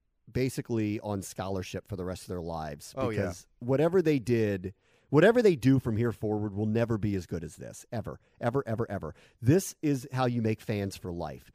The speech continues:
Speaker 1: Because if you are alive and will have,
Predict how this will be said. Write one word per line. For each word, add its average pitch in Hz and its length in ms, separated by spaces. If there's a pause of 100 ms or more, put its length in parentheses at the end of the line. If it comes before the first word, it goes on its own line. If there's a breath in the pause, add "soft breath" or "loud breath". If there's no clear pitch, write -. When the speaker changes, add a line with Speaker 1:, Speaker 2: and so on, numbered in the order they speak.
(120)
Speaker 1:
Because 120 320
if 131 180
you 185 160
are 202 80
alive 98 640
and 101 340
will 113 160
have, 110 400